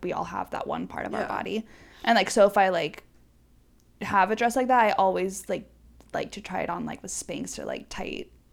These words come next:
Speaker 1: So, like, I
Speaker 2: Which
Speaker 1: don't know.
Speaker 2: you could have done because they,
Speaker 1: Yeah.
Speaker 2: but your love handles weren't even, like,
Speaker 1: Yeah.
Speaker 2: that distinct.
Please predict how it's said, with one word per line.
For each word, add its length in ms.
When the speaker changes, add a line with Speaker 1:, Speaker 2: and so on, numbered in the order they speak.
Speaker 1:
So, 240
like, 400
I 60
Speaker 2:
Which 180
Speaker 1:
don't 80
know. 100
Speaker 2:
you 40
could 140
have 120
done 240
because 280
they, 120
Speaker 1:
Yeah. 100
Speaker 2:
but 100
your 120
love 200
handles 400
weren't 160
even, 380
like, 260
Speaker 1:
Yeah. 160
Speaker 2:
that 100
distinct. 540